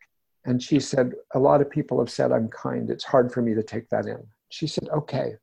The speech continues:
but we can start there." So that would be, that would be a creative, metaphorical, or imagery practice use of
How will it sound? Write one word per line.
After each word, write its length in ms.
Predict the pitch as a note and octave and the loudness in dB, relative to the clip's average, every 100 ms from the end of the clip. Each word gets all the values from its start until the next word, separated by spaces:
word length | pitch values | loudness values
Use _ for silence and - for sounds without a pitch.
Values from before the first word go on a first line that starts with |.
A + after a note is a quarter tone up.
| _ _ _ _ | _ _ _ _
but 140 | - D#3 | 2 6
we 100 | D3+ | 4
can 160 | C#3+ | 2
start 380 | B2+ - C#3 - | -2 2 2 0
there." 260 | B2+ - - _ _ _ | -8 -8 -12 _ _ _
So 420 | - E3 D3+ - - | 2 6 6 4 2
that 140 | F3+ | 6
would 160 | F#3+ F3+ | 8 8
be, 200 | E3+ D#3 - _ | 8 4 -2 _
that 160 | - - | 0 4
would 120 | E3+ | 6
be 200 | D#3 D3+ | 6 6
a 220 | C#3 B2+ | 6 4
creative, 920 | B2 - D#3 D#3+ F#3+ G#3+ G3+ F#3+ F#3 _ | 4 2 6 8 10 10 8 6 2 _
metaphorical, 960 | B2 D3+ C#3+ C#3 F#3+ G3 G3 F#3+ F3 E3 | 0 4 4 6 8 8 6 4 4 6
or 160 | C#3 C#3+ | 6 6
imagery 520 | D#3+ E3 D3+ D#3 C#3+ | 6 6 2 2 2
practice 560 | C3+ C#3+ C#3+ - C#3 - | 2 2 2 2 -2 4
use 300 | C#3 C#3+ - | 4 4 2
of 320 | - C3+ B2 | 4 4 2